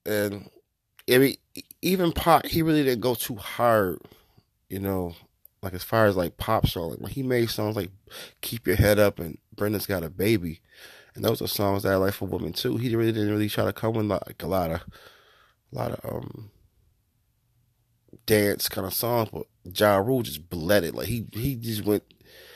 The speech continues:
he put that motherfucker in, like, he was gone. Like, yeah, that shit crazy. And then in the midst of all this, I feel like with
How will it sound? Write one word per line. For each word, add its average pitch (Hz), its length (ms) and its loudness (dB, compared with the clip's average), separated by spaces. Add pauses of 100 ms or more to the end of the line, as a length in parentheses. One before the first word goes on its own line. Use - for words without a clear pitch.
(240)
he - 100 0
put 123 240 2
that 117 120 6
motherfucker 107 500 2
in, 92 200 -2
like, 82 180 -4 (1900)
he 104 120 -8
was 85 160 -4
gone. 87 640 4
Like, - 160 -14 (100)
yeah, 95 320 -4
that 110 180 0
shit - 340 -4 (1600)
crazy. 127 580 4 (920)
And 120 160 2
then 113 240 0 (500)
in 120 140 6
the 107 100 6
midst 143 320 6
of 113 100 4
all 101 220 8
this, 95 320 0
I 135 160 4
feel 127 280 -2
like 107 260 2 (440)
with 107 520 -2